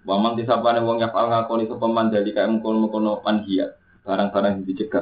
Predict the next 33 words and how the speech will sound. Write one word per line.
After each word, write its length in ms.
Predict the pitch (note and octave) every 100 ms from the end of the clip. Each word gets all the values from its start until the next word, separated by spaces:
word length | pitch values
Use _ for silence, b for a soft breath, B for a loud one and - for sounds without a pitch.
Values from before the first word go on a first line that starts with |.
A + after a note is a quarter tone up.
| F2+
dari 240 | G2+ G#2
kae 80 | A2+
mengkono-mengkono 480 | A2+ A2+ A2+ A2 G#2+
manhiya. 480 | G2+ F#2+ G2 - - _ _ _ _ _ -
Udwanan 640 | B2 A#2+ B2+ C3 A2 G#2
hale 240 | A2+ A2+ B2+
ngani 240 | A2+ A2
ngoyo, 320 | G2 F#2+ F2+
eh, 160 | G2 G2+
tajawuzan, 640 | G#2+ - G#2+ F#2+ F#2+ -
tegese 480 | - G2 A2+ A2 - -
ngliwati 480 | G#2 G2+ G2 G2+ G#2+
batas 320 | F#2+ - -
sing 160 | G2+ -
halal. 240 | - - - _ _ _ _ _ _ _ _ _
Wa 160 | A2 A2
dzulman 320 | D3 D#3 C3+
lan 160 | B2 A#2 A#2
hale 240 | G#2 G2
zalim. 240 | F#2+ - - _ _ _ _ _ _ _ _ _ - -
Fa 160 | G2+ A2
sawfa 320 | A2+ G#2+ F#2+
nuslihi 480 | F#2+ - G2 G2 -
nar. 240 | - - _ _ _ _ _ _ _ _ -
Mongko 240 | A2+ B2+ -
bakal 560 | G2+ - G#2 G2+ - _ _ -
nglebono 560 | A2+ A2+ G#2 G2+ G#2
ingsun 480 | G2+ G2 G#2 G2 -
ing 160 | G2 F#2+
man 320 | F#2+ F2 F2+
naron 320 | F2+ F2+ F2+
ing 160 | G2 -
geni. 160 | -